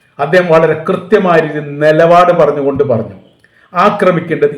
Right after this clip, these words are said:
ഇറാനെ അല്ല. ഇറാനും സൗദി അറേബ്യയും തമ്മിലൊക്കെ ഒരുപാട് സംഘർഷം, ഒരുപാട് പ്രശ്നങ്ങളൊക്കെ ഉണ്ടായിട്ടുണ്ട്.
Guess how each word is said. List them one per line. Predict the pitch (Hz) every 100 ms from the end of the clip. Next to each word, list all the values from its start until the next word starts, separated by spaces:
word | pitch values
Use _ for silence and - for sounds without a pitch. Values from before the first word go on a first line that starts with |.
| 135
ഇറാനെ | 139 135 131 107
അല്ല. | 104 95 _ _ _ 202
ഇറാനും | 240 254 247 226 208
സൗദി | 202 202
അറേബ്യയും | 196 202 185
തമ്മിലൊക്കെ | 180 175 180 123
ഒരുപാട് | 131 151 170 165
സംഘർഷം, | 160 156 - 160 147
ഒരുപാട് | 143 147 147
പ്രശ്നങ്ങളൊക്കെ | 135 143 143 139 135
ഉണ്ടായിട്ടുണ്ട്. | 123 120 123 120